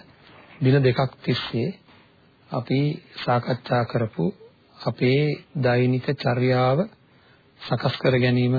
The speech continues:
පිළිබඳව ප්‍රායෝගික වැඩපිළිවෙලක්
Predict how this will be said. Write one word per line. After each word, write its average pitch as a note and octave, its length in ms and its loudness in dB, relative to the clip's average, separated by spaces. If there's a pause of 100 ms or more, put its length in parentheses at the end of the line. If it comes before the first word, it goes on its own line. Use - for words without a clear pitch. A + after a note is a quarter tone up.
පිළිබඳව A#2+ 680 0 (1800)
ප්‍රායෝගික C3 640 2
වැඩපිළිවෙලක් A#2+ 680 2